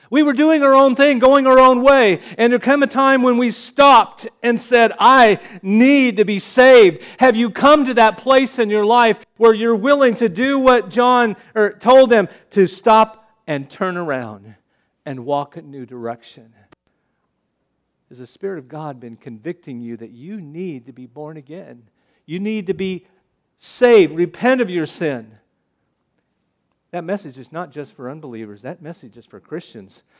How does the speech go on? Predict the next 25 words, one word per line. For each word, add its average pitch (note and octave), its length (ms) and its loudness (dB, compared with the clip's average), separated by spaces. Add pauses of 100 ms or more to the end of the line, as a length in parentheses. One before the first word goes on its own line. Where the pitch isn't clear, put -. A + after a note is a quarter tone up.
(200)
Maybe F3+ 260 -6
this D#3 220 -14
past E3 400 -14
year F#3+ 100 -8
of C#3+ 80 -20
twenty E3 320 -14
eighteen, D#3+ 420 -12
you F#3+ 140 -14
really C#3+ 320 -10
messed D3 420 -10
up F3 200 -6
royally. C3 580 -10 (640)
Maybe G#3+ 260 -2
you've A3 160 -6
gone G3+ 280 -2
down G#3+ 280 0
some F#3 260 -6
roads G#3 440 0
that F#3+ 180 0
were F#3 180 0
marked, G3+ 460 -2 (260)
no, A3+ 440 2 (320)
<laughs> D3 80 -10 (280)
were, F3 300 -2 (220)
uh, D3 220 -8